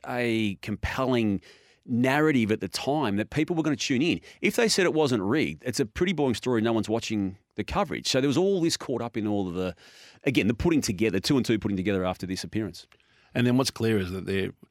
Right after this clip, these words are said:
Speaker 2: like, he's going after Trump, isn't he? In, in a
Speaker 1: He seems
Speaker 2: coverage
Speaker 1: to, doesn't
Speaker 2: sense.
Speaker 1: he? Yeah,
Speaker 2: Yeah.
Speaker 1: yeah.
Speaker 2: It's interesting. I, I'm watching this election very
Speaker 1: They, they can throw the, throw the toys out of the cot, that organisation, as you know. When, when, when, when the relationship's over,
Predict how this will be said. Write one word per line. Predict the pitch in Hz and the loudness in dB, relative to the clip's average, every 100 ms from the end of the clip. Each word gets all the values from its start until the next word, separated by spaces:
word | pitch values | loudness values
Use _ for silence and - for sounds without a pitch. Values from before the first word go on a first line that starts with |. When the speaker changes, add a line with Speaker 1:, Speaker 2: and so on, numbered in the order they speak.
| _ _ _ _ _ 123 | _ _ _ _ _ -4
Speaker 2:
like, | 107 | -2
he's | 107 | 0
going | 110 107 | 0 2
after | 98 104 | 0 -2
Trump, | 110 92 90 | -4 -4 -4
isn't | 98 | -4
he? | 90 107 - | -6 -8 -6
In, | 104 95 - _ _ | -4 -4 -6 _ _
in | 101 101 - 104 | -6 -6 -4 -4
a | 95 | 0
Speaker 1:
He | 180 | 2
seems | - 269 | 4 2
Speaker 2:
coverage | 285 | 2
Speaker 1:
to, | 180 | 2
doesn't | 233 | 2
Speaker 2:
sense. | 190 | 2
Speaker 1:
he? | - | 2
Yeah, | 214 127 - - | 2 2 -2 -2
Speaker 2:
Yeah. | 180 | 0
Speaker 1:
yeah. | 143 - _ _ _ _ _ | 0 -4 _ _ _ _ _
Speaker 2:
It's | - | -2
interesting. | 220 - 214 | 0 0 2
I, | 208 220 - - _ 123 - | 2 2 -4 -20 _ -8 -2
I'm | 185 151 | 0 2
watching | 156 - 113 | 2 2 2
this | 107 95 | 2 0
election | - 120 117 120 101 | 0 2 2 0 -2
very | 107 143 | 2 2
Speaker 1:
They, | |
they | 160 151 | 2 2
can | 180 214 | 4 2
throw | - | 2
the, | 170 - _ | -2 -4 _
throw | - 143 | -4 -2
the | |
toys | 120 135 127 | 0 0 0
out | |
of | 120 | 0
the | 107 | -2
cot, | 165 - | -4 -2
that | 117 | 0
organisation, | 104 92 87 80 104 104 | 0 0 -2 -4 -2 -2
as | 98 | 0
you | |
know. | 98 90 87 | 0 0 0
When, | 101 104 120 | 0 0 0
when, | 113 107 110 | 0 0 0
when, | 123 120 120 | 0 2 2
when | 123 | 2
the | |
relationship's | 123 127 139 175 151 180 165 | 4 2 2 0 0 0 2
over, | 156 165 127 175 | 2 4 4 2